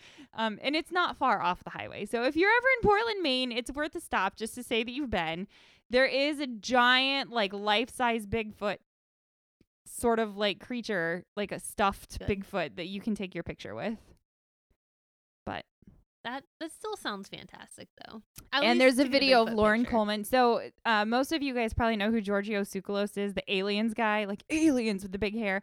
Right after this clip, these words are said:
Speaker 2: Mm-hmm.
Speaker 1: Lauren Coleman is to cryptids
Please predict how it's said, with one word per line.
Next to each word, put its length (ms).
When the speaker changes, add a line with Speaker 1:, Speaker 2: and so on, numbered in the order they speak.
Speaker 2:
Mm-hmm. 300
Speaker 1:
Lauren 480
Coleman 640
is 280
to 140
cryptids 640